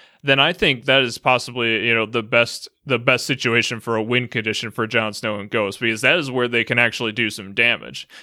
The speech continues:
If they're kept at bay by the whips, then, I mean, <sighs> the, uh, there, there's just nothing that they can do. And so, yeah, I think, I think the best option is gonna be to be explore the mansion,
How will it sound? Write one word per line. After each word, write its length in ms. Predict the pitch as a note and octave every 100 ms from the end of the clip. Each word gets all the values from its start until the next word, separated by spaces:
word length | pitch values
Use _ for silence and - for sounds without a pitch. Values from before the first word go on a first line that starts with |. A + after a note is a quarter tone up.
| -
If 120 | B2+
they're 160 | D3+ C#3
kept 300 | F3+ F3 D#3
at 220 | B2 B2+
bay 240 | F3+ G#3+
by 200 | D3 A#2+
the 140 | A2 A2
whips, 540 | E3+ G#3 A#2 - - _ _
then, 460 | D3+ D3 C#3+ B2+ B2 - -
I 100 | C#3+
mean, 400 | C3+ B2+ A#2+ A#2 _ - -
<sighs> 60 | - - - _ D#3
the, 200 | D3 D3+
uh, 100 | B2+
there, 220 | D3+ D3
there's 340 | D3 D3+ C#3+ -
just 240 | D3+ -
nothing 420 | D3 D#3 D3 C3
that 200 | B2 A#2
they 180 | C3 C3+
can 280 | A2+ A2 G#2+
do. 320 | C#3+ D#3+ - - - - - -
And 220 | - C#3
so, 480 | A#2+ D3 C3+ B2+ - -
yeah, 280 | C#3+ C3
I 80 | A#2+
think, 480 | C3 E3+ F3+ - - _
I 140 | D#3+
think 240 | C#3 G3 G3+
the 100 | D#3+
best 380 | C3+ D3+ D#3 D3+
option 440 | C#3 C#3 C#3 A#2+
is 140 | A#2
gonna 200 | - B2+
be 340 | A#2+ B2 A#2 A#2 -
to 160 | B2+
be 260 | A#2 B2 A#2+
explore 580 | A2 - - C3 C3 C#3
the 120 | C3
mansion, 640 | A#2+ A#2 A#2 C3 A#2 A2+